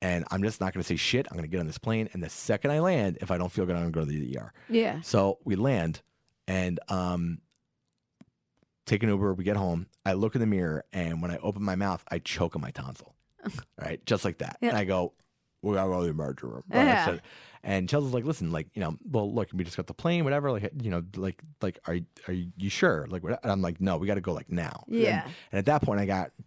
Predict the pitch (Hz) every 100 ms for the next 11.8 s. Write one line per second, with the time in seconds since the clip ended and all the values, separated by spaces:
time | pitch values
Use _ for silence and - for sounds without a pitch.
0 | _ - - 98 - - - - 254 208
1 | 233 233 220 254 262 185 180 160 160 180
2 | - 151 139 143 120 156 - 127 120 120
3 | 120 101 - 107 98 98 101 95 87 90
4 | 80 90 76 - 254 262 190 160 160 123
5 | 107 - _ 110 123 123 139 117 117 113
6 | 113 110 104 95 - - 185 156 - 131
7 | 107 104 92 95 90 90 - 87 85 87
8 | 87 - 92 123 104 95 95 92 98 101
9 | 98 92 87 - - _ - 98 92 95
10 | 104 101 95 - 113 95 87 98 92 101
11 | 92 87 85 80 - 95 85 82